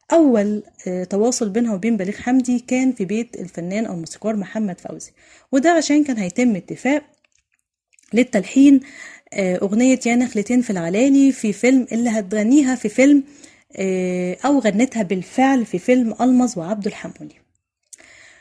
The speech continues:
وهنا كانت بقى شرارة الحب اللي بدأت لما بليغ حمدي قابل وردة. كلام كتير جدًا قاله في الحب عن وردة وقد إيه هو كان بيحبها، منها إن هي الف-،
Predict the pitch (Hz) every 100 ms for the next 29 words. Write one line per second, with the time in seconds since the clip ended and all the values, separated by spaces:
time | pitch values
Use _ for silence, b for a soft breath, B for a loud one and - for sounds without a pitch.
0 | b b b b 202 247 320 285 269 269
1 | 214 240 254 196 226 247 175 - 240 190
2 | 175 214 247 226 240 233 240 202 190 165
3 | 175 - 247 262 226 240 - b b b
4 | 226 240 214 220 202 165 - - _ _
5 | _ _ b b b - 226 320 311 -
6 | 294 262 254 220 247 240 220 240 - 175
7 | - 226 202 208 165 170 214 214 208 208
8 | 190 170 147 208 226 220 196 202 208 190
9 | - 175 160 202 262 277 B B B 233
10 | 269 254 233 220 226 214